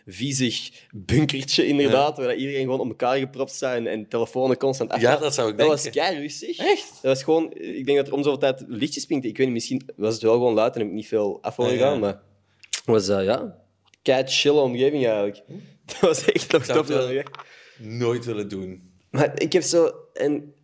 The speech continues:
Speaker 2: Welke,
Speaker 1: dat is wel
Speaker 2: wat is uw nummer één job dat je nooit zou willen doen?
Speaker 1: Ik zou... Ja,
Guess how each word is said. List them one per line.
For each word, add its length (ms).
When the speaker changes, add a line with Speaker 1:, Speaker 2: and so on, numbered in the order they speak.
Speaker 2:
Welke, 300
Speaker 1:
dat 100
is 40
wel 100
Speaker 2:
wat 100
is 160
uw 220
nummer 480
één 300
job 320
dat 160
je 100
nooit 520
zou 160
willen 240
doen? 360
Speaker 1:
Ik 140
zou... 400
Ja, 200